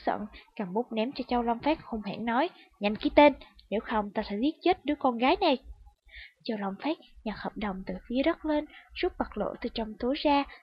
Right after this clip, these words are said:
xem kỹ mấy trang, các điều khoản trên chẳng phải được chuyên gia viết ra, nhưng rất rõ ràng, đều tập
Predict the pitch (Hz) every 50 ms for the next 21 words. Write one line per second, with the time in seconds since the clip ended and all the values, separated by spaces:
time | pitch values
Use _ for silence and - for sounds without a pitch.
0 | _ _ _ - 254 226 226 220 - - - 226 247 277 311 - - 311 302 302
1 | 294 294 - _ _ _ _ 277 294 - 277 226 208 - - 185 - - 214 269
2 | 285 - 269 247 240 247 247 - - 196 240 - - 202 208 226 226 220 190 -
3 | - 220 208 214 220 220 220 220 269 320 - - 302 285 294 294 285 - - -
4 | - - - 233 214 214 214 208 - 320 339 - - - - 233 - 277 247 240
5 | 233 - - - - - _ - 226 208 202 202 190